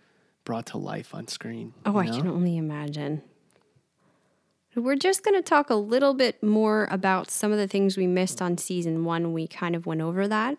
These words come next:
Speaker 2: as we were doing the
Speaker 1: Yeah.
Speaker 2: characters and how it relates. Again, unfortunately, we don't have time to break it down episode by episode, but basically, we started off with episode one,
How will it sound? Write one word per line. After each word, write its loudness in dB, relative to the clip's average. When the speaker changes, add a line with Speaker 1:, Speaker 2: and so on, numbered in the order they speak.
Speaker 2:
as -2
we 0
were 0
doing -2
the -2
Speaker 1:
Yeah. 2
Speaker 2:
characters -2
and -4
how -6
it -10
relates. -6
Again, 4
unfortunately, 2
we 0
don't 0
have -4
time 0
to -6
break -2
it -4
down 0
episode 0
by -2
episode, 2
but -2
basically, 4
we 2
started 4
off 2
with 4
episode 0
one, 4